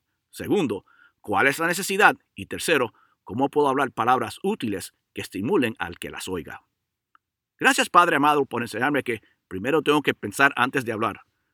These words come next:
porque las palabras pueden hacer mucho daño, pero también si las utilizo, si utilizo las correctas, pueden traer vida, tanto a mí como al que las escuche.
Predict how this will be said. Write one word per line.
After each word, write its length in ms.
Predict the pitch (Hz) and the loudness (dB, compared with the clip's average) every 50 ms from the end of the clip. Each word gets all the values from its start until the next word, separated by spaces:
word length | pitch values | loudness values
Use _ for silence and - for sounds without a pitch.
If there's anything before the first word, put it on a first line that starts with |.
| _ _ _ | _ _ _
porque 240 | _ - - - 117 | _ -16 -12 -10 -10
las 140 | 113 110 - | -10 -10 -10
palabras 340 | - 98 120 147 165 156 - | -4 0 2 2 2 0 -2
pueden 260 | - 147 147 147 147 | -2 -2 -2 -2 -2
hacer 240 | 123 - - 147 117 | -4 -4 -4 -4 -2
mucho 300 | 113 143 165 - 131 113 | -2 -4 -2 -2 0 4
daño, 380 | 127 127 120 120 110 98 - _ _ _ _ _ _ - | 4 4 4 2 -4 -10 -12 _ _ _ _ _ _ -6
pero 140 | 123 135 | -4 -4
también 320 | - 135 127 127 156 196 151 | -2 -2 -2 0 0 0 0
si 100 | - 180 | 0 -2
las 160 | 160 143 - | -2 0 -2
utilizo, 480 | 139 - 123 127 185 - - 139 135 - _ - - - - _ | -4 -4 -2 -4 -4 -2 -2 -4 -4 -4 _ -20 -20 -20 -20 _
si 140 | - 127 127 | -4 -2 -2
utilizo 340 | 127 - 117 123 165 - 208 | -2 0 -2 -4 0 2 2
las 160 | 185 156 - | 2 2 0
correctas, 500 | - 110 - 208 - - 123 110 - - _ _ _ | -4 -2 -2 -2 -2 -2 -8 -8 -8 -16 _ _ _
pueden 260 | _ 170 202 220 226 | _ -6 -6 -6 -2
traer 260 | - 185 151 131 123 | 0 0 0 0 0
vida, 340 | 147 196 180 135 101 - _ _ _ _ _ _ | 0 0 0 0 -2 -4 _ _ _ _ _ _
tanto 320 | _ 120 127 127 127 - 120 | _ 0 0 0 0 -2 -2
a 60 | 117 | -2
mí 240 | 139 202 254 240 - | 0 -2 -2 -4 -4
como 220 | - - 120 117 101 | -8 -8 -8 -8 -8
al 80 | 92 | -8
que 100 | - 110 | -8 -10
las 140 | 98 95 - | -10 -10 -12
escuche. 500 | 87 - - 113 120 - - 76 - | -12 -8 -6 -6 -4 -4 -6 -10 -12